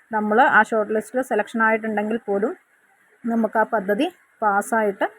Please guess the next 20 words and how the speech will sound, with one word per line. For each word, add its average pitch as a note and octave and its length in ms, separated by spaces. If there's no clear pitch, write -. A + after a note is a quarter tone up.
വരികയുള്ളൂ. G3+ 680
പിന്നീട് A3 380
എന്തൊക്കെ A#3+ 400
ചെയ്യണമെന്നുള്ള A3+ 680
മാനദണ്ഡങ്ങളെല്ലാം G#3 920
അവർ G3 380
പിന്നീട് G3 480
ഈ G#3 160
വെരിഫിക്കേഷന് G3+ 680
ശേഷം G3 520
നമ്മൾ G3+ 240
സെലക്ഷൻ G3+ 400
ആയിട്ടുണ്ട് G3 480
എങ്കിൽ G#3+ 360
അവർ G3 200
നമ്മളെ F3+ 300
അറിയിക്കുന്നതായിരിക്കും. E3+ 920
അപ്പം A3+ 400
അപേക്ഷ G#3+ 380
എല്ലാവരും A3+ 500